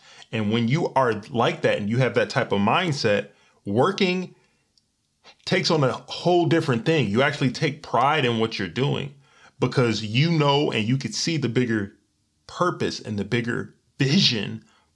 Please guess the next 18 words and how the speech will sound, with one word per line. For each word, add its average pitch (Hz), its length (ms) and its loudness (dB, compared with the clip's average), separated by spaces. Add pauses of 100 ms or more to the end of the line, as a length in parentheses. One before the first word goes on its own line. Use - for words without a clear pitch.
(120)
behind 156 720 0
the 104 80 0
work. 90 520 -4 (880)
So 113 520 0 (1160)
that's - 260 0
one 175 220 0
thing 147 340 2
that 110 280 0
I 113 180 2
think 107 460 -4 (120)
I 110 200 2
have, 143 600 2
and 113 100 0
it's 101 200 -4
kinda 120 420 -2
innately 107 680 0
in 123 300 0
me, 180 320 -2